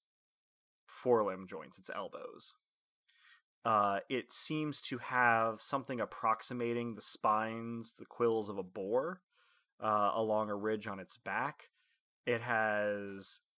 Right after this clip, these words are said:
a, a couple of bony plates in places, kind of on shoulder and hip joints especially.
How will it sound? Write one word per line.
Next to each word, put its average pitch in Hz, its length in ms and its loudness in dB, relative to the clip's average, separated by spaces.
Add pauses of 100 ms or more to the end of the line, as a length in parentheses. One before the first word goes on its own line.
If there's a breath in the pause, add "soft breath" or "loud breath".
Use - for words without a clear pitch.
(120)
a, 98 720 -4 (640)
a 104 340 -2 (240)
couple 147 300 0
of 110 240 -4
bony 120 380 2
plates - 880 -6 (140)
in 104 320 -4
places, 95 640 -8
kind 104 240 -10
of 95 220 -12 (480 loud breath)
on 98 600 -2
shoulder 98 960 0
and 98 220 -12
hip - 300 -6
joints 92 600 -10
especially. 92 760 -6